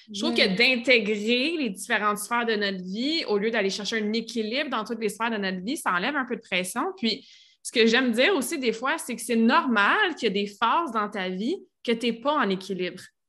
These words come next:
Speaker 1: Puis ça, c'est vraiment correct. Tu sais, je veux dire, j'ai fait un comeback à la compétition en passant l'article en deux mille dix-neuf. Ben, mon entraînement, ma planif, ma préparation de compétition, c'est sûr que ça prenait beaucoup, beaucoup de place dans ma vie.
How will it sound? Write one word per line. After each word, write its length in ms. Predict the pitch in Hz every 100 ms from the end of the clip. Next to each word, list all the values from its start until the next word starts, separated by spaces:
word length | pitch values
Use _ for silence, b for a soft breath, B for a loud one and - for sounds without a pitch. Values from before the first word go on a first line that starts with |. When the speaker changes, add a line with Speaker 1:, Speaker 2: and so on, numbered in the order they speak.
| _ _ _ _ _ _ _ _
Speaker 1:
Puis 80 | -
ça, 60 | 285
c'est 140 | 285
vraiment 340 | 220 202 220 233
correct. 480 | 214 190 247 196 - -
Tu 60 | 285
sais, 40 |
je 100 | 233
veux 60 | 208
dire, 340 | 190 226 233
j'ai 140 | 220 208
fait 160 | 240
un 100 | 254
comeback 440 | 214 214 202 240 269
à 40 |
la 120 | 202 196
compétition 500 | 202 202 196 - 262
en 80 |
passant 220 | 233 202 220
l'article 340 | 196 - 269
en 80 | 214
deux 120 | 202
mille 200 | 202 208
dix-neuf. 540 | 185 185 196 226 349 - b b b b -
Ben, 160 | 202 -
mon 280 | 220 208 208
entraînement, 720 | 214 202 214 208 208 220 311
ma 140 | 285 202
planif, 580 | - 208 208 208 262 269
ma 100 | 214
préparation 760 | 196 233 226 214 208 190 190 277
de 60 |
compétition, 720 | - 214 208 202 - - 202 269 392 - _ b -
c'est 160 | 233
sûr 320 | 226 294 339
que 80 | 349
ça 140 | - 196
prenait 440 | - 208 208 233
beaucoup, 500 | 196 - 349 320 311
beaucoup 220 | 240 233
de 60 | 196
place 260 | 247 254 233
dans 120 | 202
ma 180 | 190 190
vie. 240 | 196 320